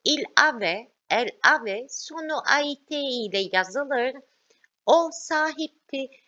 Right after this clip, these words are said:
Nous avions, I O N S ile yazılıyor. Bakın arkadaşlar, buradaki şimdiki zamanda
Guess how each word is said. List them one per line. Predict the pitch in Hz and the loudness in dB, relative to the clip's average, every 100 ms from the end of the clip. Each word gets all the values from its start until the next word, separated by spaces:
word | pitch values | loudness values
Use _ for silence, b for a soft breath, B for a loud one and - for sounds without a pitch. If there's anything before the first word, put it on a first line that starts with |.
| b b | b b
Nous | 254 285 302 - | -6 -4 -2 2
avions, | 339 349 262 285 277 269 262 233 - | 2 2 -4 -2 -2 -2 -6 -12 -8
I | 311 330 | -4 0
O | 339 | 0
N | 302 277 269 | 0 -2 -6
S | - 254 | -6 -8
ile | 220 214 | -4 -2
yazılıyor. | 208 202 202 196 190 175 165 b b b _ | -2 -4 -6 -6 -2 -4 -4 b b b _
Bakın | 359 370 302 | 4 4 -2
arkadaşlar, | 262 220 226 226 196 196 - 160 165 214 | -2 -2 -4 -6 -4 -6 -8 -8 -8 -10
buradaki | 311 294 247 262 - 170 | -8 -6 -8 -8 -10 -10
şimdiki | - 208 196 214 - 339 | -6 -6 -8 -8 -6 -4
zamanda | 359 302 247 196 185 175 | -2 -2 -2 -2 -2 0